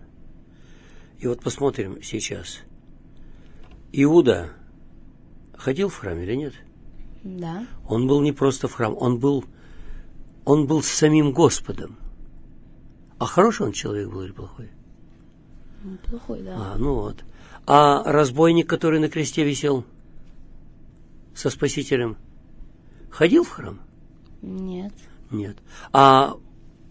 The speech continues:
Speaker 1: почему так получилось? Иуда первый ушёл в ад. Человек, который три с половиной года с пос-, со Спасителем ходил. И воспитан, наверное, был всё-таки в вере.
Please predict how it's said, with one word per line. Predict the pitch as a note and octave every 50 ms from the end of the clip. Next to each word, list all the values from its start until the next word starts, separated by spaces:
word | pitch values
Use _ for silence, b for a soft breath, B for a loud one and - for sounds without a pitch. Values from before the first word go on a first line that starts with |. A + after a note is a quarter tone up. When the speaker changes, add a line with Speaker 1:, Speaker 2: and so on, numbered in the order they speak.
| - - - - - - - - - -
Speaker 1:
почему | D#3 C3+ - F#3 F3+ E3+
так | - D3 B2+ -
получилось? | - - C3+ B2 A#2+ A#2+ - B2+ A2+ A2 A2 - D3
Иуда | D3+ D3+ D3 B2+ C3+
первый | C3 - D#3 D3+ C3 A#2+ A#2 A#2+
ушёл | A#2+ A#2 - C#3+ C#3 C#3+ C#3+
в | F3
ад. | G3+ - - - - - - - - - - - - - - - - - - - - - b b b b b b b b b b
Человек, | - - D3+ D3+ D#3+ E3+ D#3+ D#3 -
который | - C3 - D3+ C3+ C3+
три | C3+ - D#3+ C#3
с | -
половиной | - - C#3 C#3 C#3+ C#3 C3+ C3+ C3+
года | B2+ C#3 B2 A#2+
с | A#2 -
пос-, | - A#2+ - - C3+ C3 B2 - - -
со | - - -
Спасителем | - - D2+ - - - - - - - -
ходил. | - - - - - - - - - - - - - - - - - - B B B B B B B B
И | - C#3
воспитан, | E3+ F3+ - - - C#3 A#2 C3+ D3
наверное, | E3+ F#3 G3+ G#3 G#3 G#3+
был | F#3+ G3+ F#3
всё-таки | C3 - - C#3 B2+ B2 - - C3
в | C3
вере. | C3 B2+ B2+ A2+ F#2+ E2+ D#2+ -